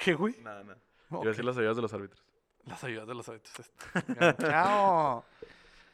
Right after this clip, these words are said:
Speaker 1: Bueno, hablamos de todo, hablamos de nada, como siempre. Ojalá que a la gente le haya gustado.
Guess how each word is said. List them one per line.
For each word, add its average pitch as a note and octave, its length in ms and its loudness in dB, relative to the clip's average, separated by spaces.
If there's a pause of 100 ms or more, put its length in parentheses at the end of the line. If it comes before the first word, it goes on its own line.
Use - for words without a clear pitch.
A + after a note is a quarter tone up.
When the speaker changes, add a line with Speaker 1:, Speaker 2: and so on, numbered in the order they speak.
Speaker 1:
Bueno, F3 300 4 (360)
hablamos D#3+ 360 -2
de D#3 80 -2
todo, E3 300 2
hablamos D#3 280 -4
de D3+ 80 -4
nada, C#3 260 -4
como B2 260 -10
siempre. C#3+ 320 -14
Ojalá B2 240 -8
que - 80 -12
a C3 40 -8
la B2 40 -10
gente B2+ 200 -12
le C3 100 -4
haya C3 100 -2
gustado. D#3 520 0